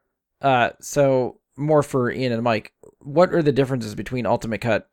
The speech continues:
and theatrical? 'Cause I don't know what I'm missing 'cause I haven't seen the Ultimate Cut yet. Does it, like, change the story drastically, or is it just added scenes in the movie?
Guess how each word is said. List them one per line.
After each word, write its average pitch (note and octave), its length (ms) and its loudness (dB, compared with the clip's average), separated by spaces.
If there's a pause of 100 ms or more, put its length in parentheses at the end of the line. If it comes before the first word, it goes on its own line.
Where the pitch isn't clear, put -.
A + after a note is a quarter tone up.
and G#2 260 -6
theatrical? E2+ 460 -4
'Cause A#2+ 160 -6
I C#3 100 8
don't F3+ 120 4
know C#3+ 100 4
what B2+ 180 2
I'm A2+ 160 0
missing A2 380 -4
'cause G#2 120 -6
I G#2 60 0
haven't G#2 220 -4
seen A2 160 -6
the G2 80 -4
Ultimate E2+ 340 -6
Cut - 240 -10
yet. - 160 -14 (400)
Does C3 160 2
it, C#3 120 -6
like, C#3 180 2
change D#3 320 -2
the C#3+ 80 -6
story E3 340 2
drastically, F3+ 600 2
or F#3 80 2
is B2+ 100 -2
it B2+ 60 -6
just - 180 -6
added B2 320 -2
scenes B2 440 -8
in A#2 140 -8
the G#2+ 60 -6
movie? F2+ 320 -10